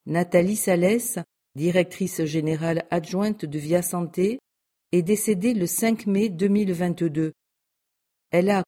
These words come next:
cofondé en mille neuf cent quatre-vingt-quinze le réseau des éditeurs de revues Union Technique dédié à la publication du Mutualiste. Femme de conviction et attachée aux valeurs mutualistes,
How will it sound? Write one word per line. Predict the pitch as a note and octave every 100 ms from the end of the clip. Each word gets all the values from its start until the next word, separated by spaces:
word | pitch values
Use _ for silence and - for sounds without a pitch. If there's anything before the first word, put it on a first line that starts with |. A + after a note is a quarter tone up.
| _
cofondé | - B3+ - G#3+ F#3+ G3+ B3+ -
en | E3
mille | F3+ G#3
neuf | G#3
cent | G3+ A#3+
quatre-vingt-quinze | A3+ F3+ - E3 D#3+ D3 F3 E3+ F#3+ G3 A3+ A#3+ _ _ _ -
le | D3+
réseau | E3+ F#3+ F3+ G#3 B3
des | F#3 E3 D#3
éditeurs | D#3+ D#3+ - A3
de | E3+
revues | D#3 F#3 F3 D#3 G3+ A#3+ _ _ _
Union | G#3+ G#3+ A3+ A#3
Technique | A3+ F#3+ F3+ G3 A3 - A#3+ -
dédié | D3+ F#3 D#3+ F#3+ A3+
à | F3
la | D3+
publication | F#3 E3 F3 F#3 F3+ A3+
du | G3+
Mutualiste. | F3 F3+ - F3 D#3+ D3+ - D3+ D3 _ _ _ _ _ _ _ _ _ _ _
Femme | - F#3 F#3 E3+
de | D3
conviction | D3+ E3 D#3+ E3 - G3+ G#3 -
et | E3 -
attachée | E3 F3+ F3 - F#3+
aux |
valeurs | D#3 D#3+ D#3+ D#3
mutualistes, | D3+ D3 D#3 E3 F#3+ -